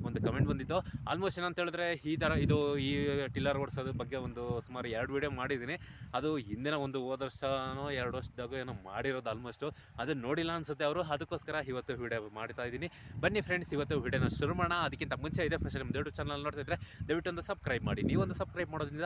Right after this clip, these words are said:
ಈ ರೀತಿಯಾಗಿ ನಾವು ಮಾಡೋ ಪ್ರತಿಯೊಂದು ವಿಡಿಯೋ ಕೂಡ ಫಸ್ಟ್ ನಿಮ್ಗೆ ನೋಟ್ಸ್ ಬರುತ್ತೆ, ನೀವೇ ಮೊದಲಾಗಿ ನೋಡ್ಬೋದು. ಓಕೆ ಫ್ರೆಂಡ್ಸ್, ಟಿಲ್ಲರ್ ಓಡ್ಸೋಕ್ಕಿಂತ ಮುಂಚೆ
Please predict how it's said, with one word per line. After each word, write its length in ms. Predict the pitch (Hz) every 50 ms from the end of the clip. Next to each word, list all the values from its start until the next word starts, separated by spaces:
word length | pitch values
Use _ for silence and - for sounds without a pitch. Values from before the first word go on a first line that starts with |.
| 180 - - - - - - 120
ಈ 100 | 165 185
ರೀತಿಯಾಗಿ 300 | 175 170 156 156 139 139
ನಾವು 160 | 123 123 120
ಮಾಡೋ 180 | 123 127 120 117
ಪ್ರತಿಯೊಂದು 400 | - 123 117 139 135 127 127 123
ವಿಡಿಯೋ 180 | 135 151 170
ಕೂಡ 100 | 165 170
ಫಸ್ಟ್ 340 | 156 139 151 135 - 120 110
ನಿಮ್ಗೆ 220 | 117 113 107 104 107
ನೋಟ್ಸ್ 180 | 107 104 -
ಬರುತ್ತೆ, 300 | 117 110 107 110 - 113
ನೀವೇ 160 | 101 104 113
ಮೊದಲಾಗಿ 380 | 113 104 110 110 113 127 127 127
ನೋಡ್ಬೋದು. 300 | 131 127 120 139 147 185 185 - - - - - - - - 185
ಓಕೆ 140 | 190 208
ಫ್ರೆಂಡ್ಸ್, 340 | 196 175 175 175 165 - - - -
ಟಿಲ್ಲರ್ 240 | 156 156 165 165 160
ಓಡ್ಸೋಕ್ಕಿಂತ 420 | 156 151 - - - 143 127 117
ಮುಂಚೆ 560 | 113 104 95 117 135 147 - - 117 113 127